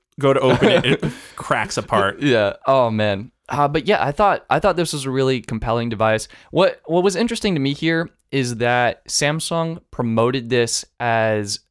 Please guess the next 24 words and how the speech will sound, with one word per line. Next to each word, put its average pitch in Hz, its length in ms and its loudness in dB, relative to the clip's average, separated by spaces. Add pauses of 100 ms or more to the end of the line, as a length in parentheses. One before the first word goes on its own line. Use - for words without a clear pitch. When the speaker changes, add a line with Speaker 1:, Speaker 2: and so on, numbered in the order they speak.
Speaker 2:
kind 151 200 -2
of 156 40 -2
a 120 60 0
lifestyle. 104 680 -2
Like, 104 280 -4 (340)
they 135 160 4
said 143 220 0
it's 139 100 -4
for 120 160 -4
trendsetters, 147 840 0
for - 140 -8
trailblazers, 123 840 0 (160)
people 160 280 -2
who 139 160 0
want 120 400 0
to 123 80 -8
stand 117 380 -2
out. 110 280 2 (280)
The 139 520 0
Z 143 340 -2
Flip 143 520 -4
is 117 240 -2
not 123 480 0
packing 117 640 -4